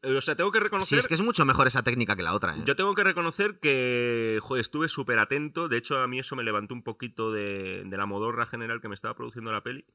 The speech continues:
Speaker 1: Y dije, "Me voy a fijar en cada uno de los gestos de la princesa Leia". Digo, "A ver si se le ve el truco, ese brillo en los ojos que en teoría les falta". Y, joder, yo diría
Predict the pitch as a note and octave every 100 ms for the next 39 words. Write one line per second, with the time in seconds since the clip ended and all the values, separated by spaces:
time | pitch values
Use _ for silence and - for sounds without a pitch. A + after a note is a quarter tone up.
0 | _ _ _ _ _ _ - A#2+ A#2 A2+
1 | A2+ G#2 G#2 G#2 G#2 C#3 D#3+ D3 - D#3+
2 | C#3+ A#2 A2 G#2+ C#3 C#3+ A#2 A2 C3+ C#3+
3 | B2 A2+ G#2 G2 F#2+ F#2+ F#2 A2+ G#2 F#2
4 | F2 E2 E2+ C#2+ F2+ A#2 G#2 - D3+ -
5 | C#3+ B2 C#3 C#3+ B2+ C#3+ - D#3+ D3+ B2+
6 | C#3 C3+ C#3 C3 C3 A#2 - B2+ B2+ B2
7 | - _ - - _ - A#2+ A2 G#2+ A#2+
8 | B2+ A#2 - C3 C3 D3+ A#2 G#2 - -
9 | C#2 A2 A#2+ A#2 C#3+ C#3 F3+ -